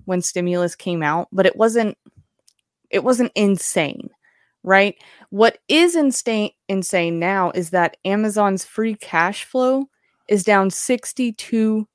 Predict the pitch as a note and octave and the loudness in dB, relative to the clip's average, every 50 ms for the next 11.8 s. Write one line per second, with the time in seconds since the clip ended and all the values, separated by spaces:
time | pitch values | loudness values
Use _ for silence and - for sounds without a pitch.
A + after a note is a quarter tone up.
0 | _ - - - F#3 F3 - - - G3 F3+ E3 D#3+ - _ - - _ _ _ | _ -10 -6 -4 -4 -4 -4 -4 -2 -2 -2 -2 -4 -8 _ -20 -20 _ _ _
1 | _ _ _ _ _ _ - E3+ F#3 G3+ G3+ G3 F#3+ F#3 F3 D#3+ E3+ E3 D3+ D3 | _ _ _ _ _ _ -6 0 4 6 6 6 6 4 2 0 -2 -6 -6 -6
2 | D3 B2+ - - - _ _ _ _ _ _ _ _ _ _ _ _ _ - F3 | -6 -6 -6 -8 -10 _ _ _ _ _ _ _ _ _ _ _ _ _ -14 -4
3 | E3+ F#3 A3 A#3 A3+ - C4+ B3+ A#3 A3+ G#3+ G3+ - - - G3+ G3+ A#3+ C4+ - | 4 6 6 6 6 4 2 4 4 2 0 -2 -6 -8 -6 0 2 2 2 2
4 | D#4+ D4 B3 B3+ C4 C#4 C4 B3+ B3 A#3 G#3+ F#3+ F#3+ G3 G3 G3 G3 F#3+ - F#3+ | 0 -2 0 0 2 2 2 2 2 2 2 4 6 6 6 6 4 0 -4 -6
5 | F3+ F3 E3+ E3+ E3+ - - F3+ F#3 F3+ F3 E3+ E3+ E3+ F3 - _ _ - - | -4 -2 -2 -4 -4 -4 0 2 2 2 2 2 -2 -4 -6 -10 _ _ -20 -20
6 | - - _ - A#3 C4 C#4+ D4 C#4 D4 C#4+ B3+ C4 B3+ A#3 G#3 G#3 G3+ G#3 G#3 | -20 -16 _ 0 2 2 2 2 2 0 -2 0 0 0 2 2 2 2 0 2
7 | F#3+ F#3+ F3 E3+ - - E3+ E3+ D#3 D#3 D3 - - A#3 G#3 _ _ - - _ | 2 4 2 2 2 2 2 2 2 2 2 0 -4 -8 -12 _ _ -20 -12 _
8 | - G#3+ B3+ C4+ C4 A#3+ A#3 A3 A3 A3 A3+ G#3+ - - - - - B3 A3+ A#3 | 2 4 6 6 8 8 6 6 4 2 -2 -6 -8 -14 -20 -14 -4 0 2 4
9 | B3 B3+ C4 C4 B3 - F#3+ - - F#3+ F#3+ F#3+ G3 - - G3+ G#3 A3+ A#3+ A3+ | 4 4 4 2 2 2 2 2 2 0 2 2 2 4 4 4 2 2 2 0
10 | G#3+ G#3+ G#3+ - - - E3 D3+ - - - - G3+ - - _ _ - - - | 0 0 -2 -2 0 0 0 0 0 -2 -6 -8 -12 -14 -18 _ _ -20 -20 -20
11 | - _ _ _ _ - G#3 G3+ G3 G3 G3 G3 G3 G3 F#3 | -20 _ _ _ _ 0 2 4 4 4 4 4 2 0 -2